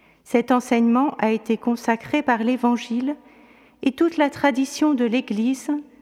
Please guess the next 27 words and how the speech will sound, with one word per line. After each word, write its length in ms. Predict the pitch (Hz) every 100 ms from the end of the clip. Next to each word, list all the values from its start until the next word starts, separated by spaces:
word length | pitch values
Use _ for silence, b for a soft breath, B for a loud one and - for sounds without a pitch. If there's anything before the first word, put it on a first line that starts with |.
| B B -
depuis 440 | 254 - 269 262
vingt 260 | 190 285 311
siècles. 560 | - 226 208 - - - _ _ _ _ _ _ _ _ _ _ _ _ _
Celui 480 | - 240 196 269 277
qui 120 | 247
prétend 500 | - 240 240 277 320
s'en 260 | - 254 226
affranchir 760 | 220 - 226 - - 302 -
tombe 260 | - 233 208
nécessairement 880 | 233 277 - 269 - 240 233 240 226
dans 140 | 220
le 100 | 208
péché 360 | 233 247 - -
grave 380 | - 226 262 - B B B B B B -
qui 140 | 294
peut 200 | 294 294
aller 340 | 285 262 269 269
jusqu'à 360 | 269 - 277
la 140 | 240 233
perte 400 | 285 302 - 240
de 140 | 220
la 160 | 208 214
grâce 340 | 220 254 269
sanctifiante 1000 | - 285 277 - 247 - 240 254 262 -
de 80 | 233
son 220 | - 233
baptême. 640 | 202 208 214 190 175 170